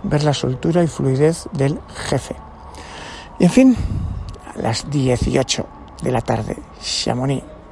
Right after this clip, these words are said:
hace día y medio salía la carrera, las cien millas,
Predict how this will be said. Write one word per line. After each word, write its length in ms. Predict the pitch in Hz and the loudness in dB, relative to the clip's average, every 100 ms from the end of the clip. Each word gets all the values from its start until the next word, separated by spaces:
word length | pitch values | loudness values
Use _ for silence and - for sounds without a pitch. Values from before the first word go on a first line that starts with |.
| - - | -20 -6
hace 240 | 131 - 127 | -4 -2 -2
día 180 | 131 | 0
y 80 | 120 | 0
medio 340 | 120 120 123 117 | 0 0 -2 -2
salía 600 | - 120 107 139 143 - - - - - - - - | 0 0 0 2 2 -2 -10 -20 -18 -18 -18 -18 -6
la 180 | 131 147 | -2 -2
carrera, 500 | - - 160 175 180 | -2 2 4 4 4
las 260 | 127 117 | 4 2
cien 360 | - 156 151 135 | 2 4 6 6
millas, 480 | 139 139 175 202 | 4 6 6 4